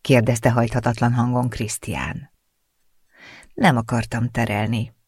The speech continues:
Egyszerűen nem volt hangulatom az esti randihoz. Szőrtelenítés, szexi fehér nemű,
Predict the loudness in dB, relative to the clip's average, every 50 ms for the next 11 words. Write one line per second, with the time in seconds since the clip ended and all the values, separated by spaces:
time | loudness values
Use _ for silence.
0 | _ _ -8 -2 -2 -2 -2 -2 2 2 4 4 4 2 2 2 2 2 2 4
1 | 4 4 4 2 2 0 0 -2 -4 -2 -2 -2 -2 -2 -4 -4 -2 -2 -2 -2
2 | -2 -2 -4 -6 -6 -6 -6 -6 -4 -2 -2 0 -2 -2 -4 -4 -6 -6 -8 -8
3 | -10 -12 -16 _ _ _ _ _ _ _ _ _ _ -6 -2 2 4 4 4 2
4 | 0 0 0 0 2 0 0 -2 -2 -4 -6 -8 -8 -8 -8 -10 -10 -12 -12 -12
5 | -10 -6 -4 -2 -4 -4 -6 -8 -10 -6 -4 -2 0 0 0 0 0 0 0 0
6 | 0 -2 -4